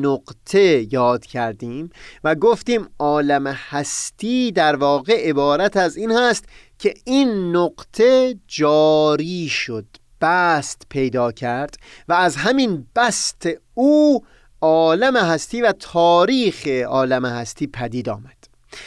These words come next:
هدف و غایت نقطه از این جاری شدن هم این بود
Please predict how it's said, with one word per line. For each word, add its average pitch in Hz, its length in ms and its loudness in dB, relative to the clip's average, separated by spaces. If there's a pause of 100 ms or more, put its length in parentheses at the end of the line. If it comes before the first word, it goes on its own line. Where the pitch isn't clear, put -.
(220)
هدف 247 380 2 (120)
و 170 120 2
غایت 143 920 0
نقطه 131 560 -6
از 120 240 -2
این 147 300 0
جاری 127 800 0
شدن 143 760 -2
هم 117 360 -8
این 180 260 2
بود 113 440 -10